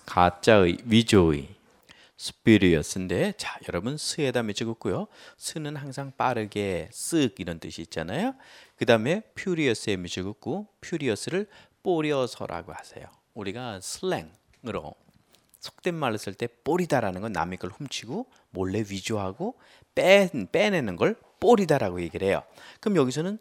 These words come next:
쓱 뿌려서, 그러니까 남의 거를 쓱 하고 뿌려서, 퓨리어서 빼내서 위조하는 거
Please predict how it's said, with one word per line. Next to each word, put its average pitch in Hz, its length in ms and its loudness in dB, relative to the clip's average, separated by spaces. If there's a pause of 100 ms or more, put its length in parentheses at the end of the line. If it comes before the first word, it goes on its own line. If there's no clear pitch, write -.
(260)
쓱 - 840 0
뿌려서, 82 1000 -4
그러니까 98 300 -10
남의 101 280 -6
거를 143 280 -6 (200)
쓱 - 560 -2
하고 175 400 -2 (280)
뿌려서, 113 600 2 (100)
퓨리어서 92 840 0 (840)
빼내서 139 840 -2 (440)
위조하는 92 720 -8
거 78 280 -10